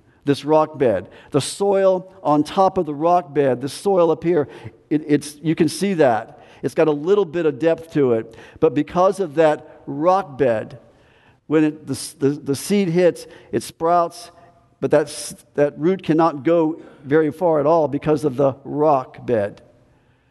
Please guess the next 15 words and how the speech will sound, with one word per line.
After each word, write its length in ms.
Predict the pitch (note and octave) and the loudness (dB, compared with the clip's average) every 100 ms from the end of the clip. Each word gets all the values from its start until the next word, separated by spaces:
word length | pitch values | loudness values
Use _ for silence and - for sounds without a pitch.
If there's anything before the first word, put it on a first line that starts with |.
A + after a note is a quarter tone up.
| _ _ _ _ _ _ _ _ _ _ | _ _ _ _ _ _ _ _ _ _
There's 160 | F#3 G3+ | 2 2
this 140 | A3 | 0
hardness, 720 | F#3 A3+ B3+ C4 A3 D3 - | 0 2 2 2 0 0 -4
there's 200 | E3+ F3+ | 0 0
this 160 | G#3 F#3 | 0 -2
hardness 600 | F3 G3 G#3+ F#3+ D3+ - - B2 | 2 2 2 0 -2 -8 -16 0
inside. 640 | F3 D#3+ G3 F3+ A#2+ G#2 - - _ _ _ _ _ _ - | 0 2 0 2 -2 -8 -20 -20 _ _ _ _ _ _ -2
Whatever 240 | F3+ A#3+ | 2 2
the 100 | B3+ | 2
motivation 840 | A3+ A3 G3 G3 G3+ - G3+ G3+ F#3 - | 0 0 2 0 0 -2 0 0 -4 -6
to 100 | F#3+ | 0
receive 520 | E3+ D#3 - G#3+ G#3+ | 2 0 0 2 4
the 100 | E3+ | 0
seed 400 | C#3+ G3 G3 F#3+ | 0 -2 -2 -2
was, 720 | D#3 E3+ D3 G2 - - - | 0 2 0 -4 -16 -20 -20